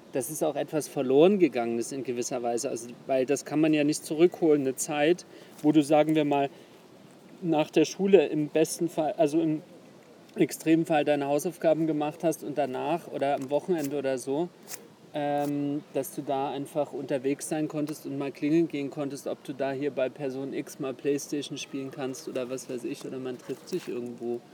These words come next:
Also das ist eine gewisse Idealisierung, die da auch drin steckt. Aber das verbinde ich halt mit,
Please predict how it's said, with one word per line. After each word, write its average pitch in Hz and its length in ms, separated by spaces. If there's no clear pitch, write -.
Also 127 140
das 127 180
ist 147 160
eine 139 120
gewisse 135 380
Idealisierung, 127 840
die 120 120
da 117 100
auch - 160
drin 131 280
steckt. - 420
Aber 127 160
das 131 160
verbinde 143 400
ich 147 140
halt 131 240
mit, 135 200